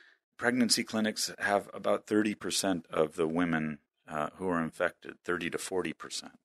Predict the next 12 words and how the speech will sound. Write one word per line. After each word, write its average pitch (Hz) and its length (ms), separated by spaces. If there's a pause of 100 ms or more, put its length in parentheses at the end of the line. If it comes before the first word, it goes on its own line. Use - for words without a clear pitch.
(280)
I 85 40
mean, 87 100
it's 87 140
astonishingly 82 760
high. - 340 (760)
Young 95 640 (120)
girls 90 360
who 78 80
are 71 60
fifteen 80 560
to 78 140
nineteen 76 760